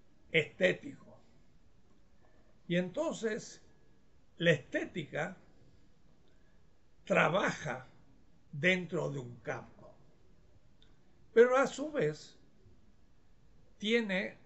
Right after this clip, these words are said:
diríamos, componentes.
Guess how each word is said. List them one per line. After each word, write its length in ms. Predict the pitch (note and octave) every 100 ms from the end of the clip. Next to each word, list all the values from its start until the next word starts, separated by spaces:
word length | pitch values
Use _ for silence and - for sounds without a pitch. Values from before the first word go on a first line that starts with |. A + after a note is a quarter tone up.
| -
diríamos, 800 | D3+ D#3+ F3+ G#3 F3+ D#3+ D#3+ - - - - - - - -
componentes. 1300 | E3+ C#3+ B2+ D3 C#3+ G3+ F#3+ B2+ - - - - -